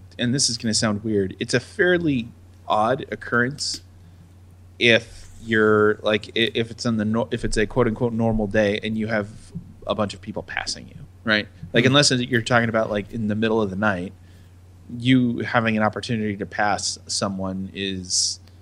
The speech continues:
Speaker 1: is not gonna happen during, like, normal hours.
Speaker 2: Are you saying you're just in, you're always in
Speaker 1: It's
Speaker 2: a,
Speaker 1: close.
Speaker 2: a slew of traffic?
Speaker 1: It's close.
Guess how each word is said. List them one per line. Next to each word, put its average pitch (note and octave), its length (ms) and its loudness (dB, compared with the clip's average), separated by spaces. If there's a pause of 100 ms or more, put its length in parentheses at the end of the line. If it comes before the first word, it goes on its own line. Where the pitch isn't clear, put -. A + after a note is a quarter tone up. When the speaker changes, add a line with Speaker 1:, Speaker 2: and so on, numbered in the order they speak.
(400)
Speaker 1:
is G2+ 280 -2
not G2+ 180 0
gonna F#2+ 120 -6
happen F#2 360 -6
during, F#2 420 -6
like, F2 260 -8
normal G2 400 -4
hours. D#2+ 400 -8
Speaker 2:
Are C#3 80 0
you D3+ 120 4
saying F3+ 320 2
you're B2+ 80 2
just B2 280 -2
in, A#2+ 340 2 (320)
you're A#2 260 -2
always A2+ 840 4 (200)
in A2+ 360 0 (280)
Speaker 1:
It's G#2+ 200 0
Speaker 2:
a, - 20 0
Speaker 1:
close. - 480 -8
Speaker 2:
a A2 60 -2
slew A#2+ 400 4
of A2 120 0
traffic? G#2 560 -4 (460)
Speaker 1:
It's A#2 180 -4
close. - 520 -8